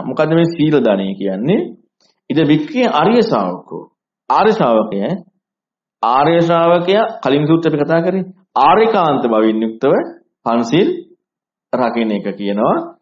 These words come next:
සීල ධනෙ. ආර්ය ශ්‍රාවකයා ආර්යකාන්ත සීලයෙන් යුක්තව පන්සිල් රකින්න එක. ඉතින් මේ ආර්ය ශාවකෝ පාණාතිපාත කටයුතු.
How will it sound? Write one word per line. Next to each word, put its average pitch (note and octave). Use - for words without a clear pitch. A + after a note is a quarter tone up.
සීල A2
ධනෙ. F2+
ආර්ය D3
ශ්‍රාවකයා E3+
ආර්යකාන්ත F#3
සීලයෙන් A#2
යුක්තව G#2+
පන්සිල් G#2
රකින්න -
එක. -
ඉතින් B2+
මේ B2
ආර්ය A2+
ශාවකෝ B2+
පාණාතිපාත A#2+
කටයුතු. F2